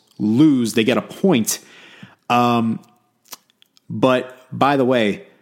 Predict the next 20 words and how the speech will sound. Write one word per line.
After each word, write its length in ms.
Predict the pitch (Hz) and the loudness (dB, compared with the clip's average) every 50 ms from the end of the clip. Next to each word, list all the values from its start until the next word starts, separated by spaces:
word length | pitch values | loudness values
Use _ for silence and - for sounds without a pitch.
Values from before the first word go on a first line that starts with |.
| _ _ _ _ _ _ _ _ - | _ _ _ _ _ _ _ _ -4
the 120 | - 120 - | -2 -2 0
Philadelphia 480 | - 156 143 135 131 123 104 123 110 | 2 2 2 4 2 2 0 0 -2
Flyers 420 | 95 - 123 123 117 110 110 98 98 | 0 0 0 2 2 2 0 0 -2
won 380 | 92 - 117 110 110 110 110 | -4 -4 -2 0 0 0 0
again. 560 | 107 104 101 98 98 104 98 90 85 82 - - _ _ _ _ _ _ _ _ _ - | -2 -2 -2 -2 0 0 0 -2 -4 -6 -8 -18 _ _ _ _ _ _ _ _ _ -8
Speaking 380 | - - 127 110 117 113 113 | -2 -2 0 0 2 2 2
of 340 | 110 107 104 98 90 - - - _ - | 2 2 2 0 -4 -6 -14 -14 _ -6
trying 300 | - - 127 117 113 107 | -4 -2 0 0 0 0
to 60 | 98 | -2
catch 500 | - - 117 113 110 - - - - - - _ | -2 -2 -2 -2 -2 -2 -4 -4 -6 -8 -10 _
the 80 | - 110 | -6 -4
Capitals, 480 | - 127 120 117 113 131 127 123 120 - - - - _ _ _ _ - - | -2 0 0 0 0 0 0 0 -2 -4 -10 -18 -20 _ _ _ _ -6 -4
the 60 | 104 | -4
Flyers 400 | - 135 131 139 147 143 123 104 | 0 0 2 2 2 2 0 -2
beat 240 | - - 127 139 - | -2 -2 -2 -2 -2
the 80 | 135 - | -4 -2
Capitals 480 | - 123 117 113 - 127 110 101 92 | 0 0 0 0 0 0 0 0 0
the 100 | 107 110 | 0 0
other 180 | 107 107 107 101 | 0 0 0 0
night. 380 | 101 104 110 113 127 - - | 0 0 0 0 0 -2 -6